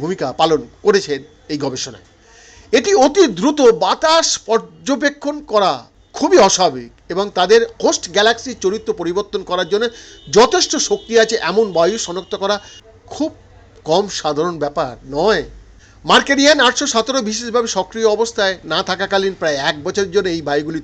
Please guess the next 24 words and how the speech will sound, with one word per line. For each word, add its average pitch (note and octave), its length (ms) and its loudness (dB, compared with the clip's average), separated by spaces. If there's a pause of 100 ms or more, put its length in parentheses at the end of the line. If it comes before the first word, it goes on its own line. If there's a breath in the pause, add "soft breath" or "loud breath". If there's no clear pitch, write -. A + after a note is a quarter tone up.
তৈরি C#3 180 -6 (180)
করেছিল। C#3+ 340 -8 (580 soft breath)
এটি D#3 160 2 (100)
পরামর্শ G#3 300 6 (120)
দেয় D4+ 160 4 (100)
যে E3+ 80 0 (120)
ব্ল্যাক G3 300 2 (120)
হোল A#3+ 140 6 (140)
তাদের F#3+ 200 0 (340 loud breath)
হোস্ট B3 220 4 (160)
গ্যালাক্সিগুলিকে G#3 680 0 (460 loud breath)
পূর্বের B3+ 360 2 (100)
ধারণার A3 420 0
চেয়ে F3 200 -2 (100)
অনেক D4+ 220 -8 (240)
বেশি A#3+ 220 -6 (120)
নতুন F3+ 220 -10 (100)
আকার C#3+ 260 -10
দিতে A#2+ 180 -14
পারে। F3+ 140 4 (460 loud breath)
রোমার G#3+ 320 4 (180)
একজন E3 200 -4 (240)
জ্যোতির্বিজ্ঞানী F3+ 680 -2 (420 loud breath)
সহলেখক G#3 480 4